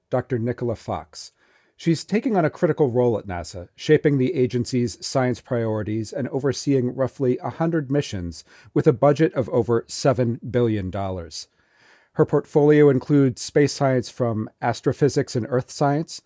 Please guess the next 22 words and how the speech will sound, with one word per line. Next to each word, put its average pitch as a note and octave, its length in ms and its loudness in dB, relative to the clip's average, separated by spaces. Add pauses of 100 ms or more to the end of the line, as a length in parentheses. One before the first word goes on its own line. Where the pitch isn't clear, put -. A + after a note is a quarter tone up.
(240)
to - 100 -6
the D3 100 2
planets D3 460 2
in A#2+ 300 0
our A#2+ 180 2
own E3+ 220 4
solar F#2 320 -2
system G2+ 440 -8 (300)
to C#3 460 0
exoplanets A#2 840 -2
far A#2+ 280 0
beyond. G2+ 500 -6 (240)
Previously, A#2 840 -2
she - 180 -4
was A#2 120 -2
director A#2+ 340 -2
of G#2 100 -2
the G#2 100 -6
Heliophysics B2 840 -2
Division F#2 380 -8
at - 100 -12
nasa, E2+ 380 -12